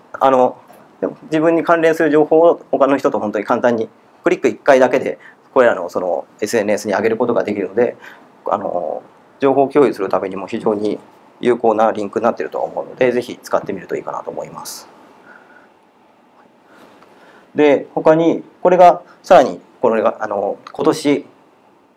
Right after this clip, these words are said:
新しく付け加えられた機能ということなんですけど、これ、アーティクルとfrequently viewed togetherって書いてあるんですけど、ここに書いてある通り、あの、この文献を読んでる人は他にどんな文献読んでるかっていうのがここに出てくるようになっています。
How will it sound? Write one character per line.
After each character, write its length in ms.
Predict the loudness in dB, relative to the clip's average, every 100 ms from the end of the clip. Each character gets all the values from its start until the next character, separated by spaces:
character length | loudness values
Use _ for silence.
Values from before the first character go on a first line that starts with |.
| _ -4
新 300 | 0 0 0
し 80 |
く 120 | -4 -6
付 180 | -2 -2
け 40 |
加 220 | 2 2
え 40 | 2
ら 60 |
れ 60 | 0
た 80 | -4
機 120 | -8
能 160 | -10 -8
と 60 | -8
い 20 |
う 40 |
こ 80 | -6
と 60 | -10
な 60 |
ん 60 | -12
で 60 |
す 80 | -8
け 80 | 0
ど、 260 | 2 0 -6 -20 -20 -20 -20 _ 0
こ 100 | 2
れ、 220 | 2 -2 -20 _ _ _ _
ア 100 | -4
ー 40 | -4
テ 80 |
ィ 20 | -4
ク 60 |
ル 60 | -8
と 60 |
frequently 680 | -8 -6 -2 0 0 0 -2
viewed 300 | 0 0 -2 -6 -10
together 340 | 0 0 0
っ 40 | -4
て 100 | -4
書 100 | -4
い 40 |
て 60 | -6
あ 40 |
る 20 |
ん 40 | -14
で 60 |
す 60 | -4
け 80 | 2
ど、 100 | 2
こ 180 | 0 -8 _ -4
こ 60 |
に 100 | -2
書 80 | 0
い 60 | -2
て 60 |
あ 40 | -4
る 60 |
通 80 | -6 -4
り、 200 | -4 -8 _ -20 -14 -6
あ 140 | -4
の、 340 | -4 -4 -6 -8 0
こ 100 | 4
の 100 | 6
文 260 | 6 4
献 360 | 4 4 4 4
を 100 | 6
読 180 | 6 4
ん 60 | 2
で 100 | -2
る 120 | -4
人 160 | 2
は 80 | 2
他 240 | 4 2 2
に 260 | 2 -4 -12 _ -2
ど 80 | 2
ん 40 |
な 80 | 2
文 160 | 0 -4
献 100 | -2
読 80 | 0
ん 20 |
で 60 | 0
る 80 |
か 80 | -2
っ 80 | -2
て 80 | 0
い 40 |
う 20 |
の 80 | 2
が 80 | 2
こ 60 | 0
こ 60 |
に 60 | -8
出 80 | -10
て 80 |
く 80 | -14
る 60 | -14
よ 40 |
う 20 |
に 40 | -16
な 40 |
っ 40 | -20
て 80 |
い 40 | -20
ま 120 | -20
す。 200 | -20